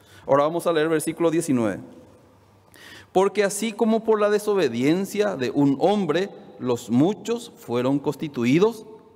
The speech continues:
pecadores", dice. Acá está escri-, explicando por qué fuimos pecadores. Muchos dicen, "Soy pecador porque soy desobediente".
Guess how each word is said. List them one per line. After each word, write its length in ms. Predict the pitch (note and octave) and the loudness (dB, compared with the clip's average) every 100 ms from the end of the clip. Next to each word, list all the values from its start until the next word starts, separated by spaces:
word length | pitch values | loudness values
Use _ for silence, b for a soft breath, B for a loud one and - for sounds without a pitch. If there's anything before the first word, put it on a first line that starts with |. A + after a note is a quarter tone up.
| _ _ | _ _
pecadores", 600 | A2+ - G2 F#2+ F#2+ F#2 | -10 -6 -6 -6 -8 -10
dice. 260 | - - - _ _ _ _ _ _ - | -16 -20 -20 _ _ _ _ _ _ -6
Acá 300 | C#3+ G3+ G#3+ | -2 0 0
está 160 | G#3+ | -2
escri-, 260 | A3 A3+ - | -4 -6 -8
explicando 540 | F3+ G3+ F#3 B2+ C3+ | -8 -6 -2 -2 -2
por 160 | D#3+ D3 | -2 -2
qué 140 | G3 | 0
fuimos 240 | F#3+ G3 F#3+ | 0 0 -2
pecadores. 600 | G3 B2 F#2+ E2+ - - - - _ _ _ _ _ _ _ _ _ _ _ _ _ _ _ - | 0 0 -2 -8 -14 -20 -20 -20 _ _ _ _ _ _ _ _ _ _ _ _ _ _ _ -6
Muchos 280 | C3+ F#3+ | 0 2
dicen, 320 | F3 F#3 A3 A3+ - - - - | 2 0 -2 -4 -18 -20 -20 -14
"Soy 200 | - A2 | -6 -4
pecador 520 | C3+ B2+ A2 C3+ A3+ - - - | -2 0 0 0 -2 -10 -20 -12
porque 220 | B2+ A#2+ | -10 -8
soy 140 | - A2+ | -6 -6
desobediente". 800 | A#2 C#3 A#2+ G#2 A2 A2 G2 | -4 0 0 0 -2 -4 -8